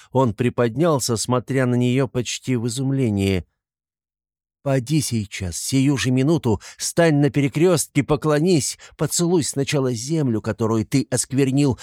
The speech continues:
а потом поклонись всему свету на все четыре стороны и скажи всем вслух:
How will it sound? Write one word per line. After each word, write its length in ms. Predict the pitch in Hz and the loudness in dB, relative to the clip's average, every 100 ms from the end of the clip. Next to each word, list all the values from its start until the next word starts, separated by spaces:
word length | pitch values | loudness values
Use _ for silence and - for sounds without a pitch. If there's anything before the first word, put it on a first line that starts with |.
| - | -4
а 80 | 143 | 0
потом 320 | - - 190 | 2 2 0
поклонись 720 | 165 147 175 175 202 165 - - | 0 0 2 4 2 0 -4 -12
всему 460 | - - 175 170 | -12 -2 0 2
свету 560 | 151 - 151 160 135 120 | 0 -2 -4 -4 -2 -2
на 140 | 123 | -2
все 260 | 113 - 151 | -4 -2 -4
четыре 440 | - 120 151 139 | -2 -4 -2 -2
стороны 500 | 131 - 180 151 147 | -2 0 2 2 2
и 180 | 151 - | 0 -2
скажи 480 | 147 - 139 120 170 | -4 -2 -2 2 0
всем 340 | 123 - 156 | 0 0 0
вслух: 580 | 131 - 156 175 139 - | 0 -4 0 2 0 -6